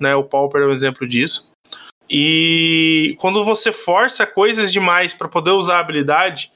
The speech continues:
alguma coisa tá errado, né? Tipo, ah, vou forçar a Pétala de Lótus, não porque eu quero fazer uma mágica a mais, como é em Storms, mas pra você forçar uma criatura e tal. Então, tipo assim, isso é sempre sinal de que alguma coisa tá quebrada,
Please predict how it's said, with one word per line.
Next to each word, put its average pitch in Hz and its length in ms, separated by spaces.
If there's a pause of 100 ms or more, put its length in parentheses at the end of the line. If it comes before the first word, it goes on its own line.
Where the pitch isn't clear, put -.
alguma 160 280
coisa 165 220
tá 190 80
errado, 143 340
né? 127 140
Tipo, 139 320
ah, 170 220
vou 151 120
forçar 180 380
a 185 40
Pétala 196 340
de 175 100
Lótus, 220 540 (360)
não 196 220
porque 269 220
eu 269 80
quero 240 180
fazer 208 200
uma 196 120
mágica 180 320
a 180 60
mais, 160 280
como 147 240
é 151 120
em 147 60
Storms, 131 720 (140)
mas 160 280
pra 175 120
você 170 220
forçar 190 380
uma 233 140
criatura 208 540
e 202 60
tal. 185 180
Então, 180 160
tipo - 180
assim, 170 180
isso 156 160
é - 20
sempre 233 340
sinal 170 360
de 165 120
que - 60
alguma 165 240
coisa 160 240
tá 170 100
quebrada, 135 480